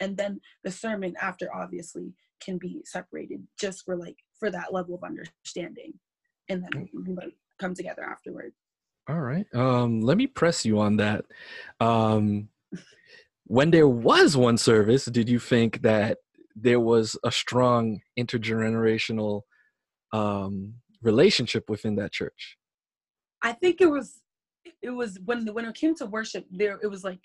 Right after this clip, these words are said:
Speaker 1: it was great. But when it came to, like, sermons, it'd be different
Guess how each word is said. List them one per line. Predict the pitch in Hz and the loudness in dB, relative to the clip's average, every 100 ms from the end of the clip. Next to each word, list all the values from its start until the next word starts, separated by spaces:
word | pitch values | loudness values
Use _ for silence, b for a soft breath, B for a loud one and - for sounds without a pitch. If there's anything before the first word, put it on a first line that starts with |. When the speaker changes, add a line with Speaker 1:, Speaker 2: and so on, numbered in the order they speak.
| - | -12
Speaker 1:
it | 196 | -10
was | 196 | -10
great. | - 202 180 147 - _ _ _ _ - | -10 -6 -6 -8 -14 _ _ _ _ -12
But | 196 | -8
when | 208 247 | -6 -6
it | 226 | -8
came | - 277 277 | -4 -4 -2
to, | 294 | -4
like, | 220 190 | -4 -6
sermons, | - - 196 208 220 208 - - | -10 -8 -6 -6 -6 -8 -8 -4
it'd | 214 185 | -4 -4
be | 196 175 | -12 -8
different | 185 180 - - | -8 -8 -14 -18